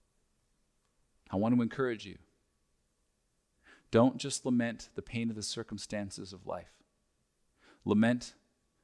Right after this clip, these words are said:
the overarching problem of sin in the world. Repent of your sin. Be reconciled to one another. Be reconciled to God. And take the body and the blood of Christ, the bread and the wine,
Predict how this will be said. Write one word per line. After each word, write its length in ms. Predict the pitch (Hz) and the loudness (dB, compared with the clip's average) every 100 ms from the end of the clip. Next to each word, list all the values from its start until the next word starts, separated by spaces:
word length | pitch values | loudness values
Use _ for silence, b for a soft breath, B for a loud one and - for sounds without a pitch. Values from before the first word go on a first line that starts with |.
| _ | _
the 120 | - 110 | 0 2
overarching 680 | 117 127 113 113 - 110 | 2 2 0 0 0 -2
problem 380 | 101 117 110 107 | 2 4 4 2
of 100 | 98 | -6
sin 280 | - 120 110 | -6 -6 -4
in 80 | 101 | -4
the 80 | |
world. 420 | 90 90 87 85 - _ _ _ _ - | -6 -8 -8 -8 -18 _ _ _ _ -4
Repent 360 | 101 - 127 123 | -4 0 -2 -2
of 120 | 101 | -10
your 80 | 90 | -10
sin. 300 | - 98 85 _ _ b b b | -10 -12 -18 _ _ b b b
Be 160 | 107 120 | 4 6
reconciled 680 | 117 120 120 - 113 110 | 4 2 -2 0 2 2
to 80 | - | 0
one 180 | 101 101 | -10 -8
another. 420 | 95 98 107 113 b b _ | -6 -6 -6 -6 b b _
Be 120 | 107 | 0
reconciled 680 | 104 110 117 107 120 107 101 | 2 2 0 -2 -2 -2 -4
to 80 | 92 | -10
God. 400 | 87 90 87 - _ _ _ _ b b b | -8 -8 -8 -16 _ _ _ _ b b b
And 160 | 104 101 | -2 2
take 260 | 127 127 | 2 2
the 80 | 107 | -2
body 420 | 95 104 117 123 | 0 0 0 -2
and 80 | 110 | -4
the 60 | 101 | -6
blood 220 | 101 104 | -4 -4
of 100 | 104 | -6
Christ, 440 | - 101 87 - | -2 -2 -2 -8
the 60 | 87 | -8
bread 240 | 90 104 | -4 -2
and 120 | 117 | 0
the 40 | 110 | -2
wine, 360 | 92 90 85 | -4 -8 -10